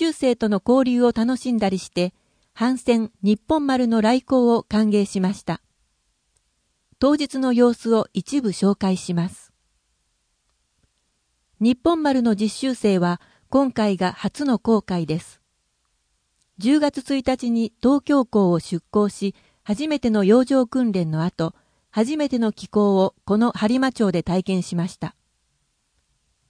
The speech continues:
一般公開で多くの見学者を迎えた実習生に対し、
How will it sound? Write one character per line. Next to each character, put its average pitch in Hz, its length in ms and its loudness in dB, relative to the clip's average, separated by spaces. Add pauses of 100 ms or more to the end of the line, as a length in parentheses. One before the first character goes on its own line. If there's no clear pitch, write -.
(420)
一 220 220 0
般 302 220 -2
公 302 200 2
開 233 240 -2
で 220 160 0 (200)
多 294 220 4
く 240 120 -4
の 196 140 0
見 226 220 0
学 233 200 -4
者 180 220 -2
を 170 40 0
迎 170 280 -2
え 190 60 -2
た 165 180 -4
実 175 220 -4
習 247 220 -6
生 185 220 -2
に 160 140 -6
対 165 240 -4
し、 151 280 -12